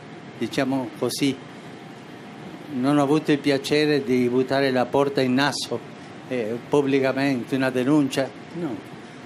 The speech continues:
ma ho avuto la soddisfazione di dialogare, di far parlare l'altro, di dire la mia,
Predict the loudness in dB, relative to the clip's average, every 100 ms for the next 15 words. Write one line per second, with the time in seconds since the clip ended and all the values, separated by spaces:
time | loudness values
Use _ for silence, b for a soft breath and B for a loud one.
0 | -12 -4 -2 2 2 4 2 2 2 2
1 | 0 -2 -4 -4 -4 0 0 2 0 0
2 | -2 2 2 4 2 2 2 2 0 -4
3 | -6 B B B B -4 -2 0 0 0
4 | -2 0 2 2 2 0 0 0 -2 -4
5 | -6 -2 0 2 2 2 0 -2 -2 -2
6 | -4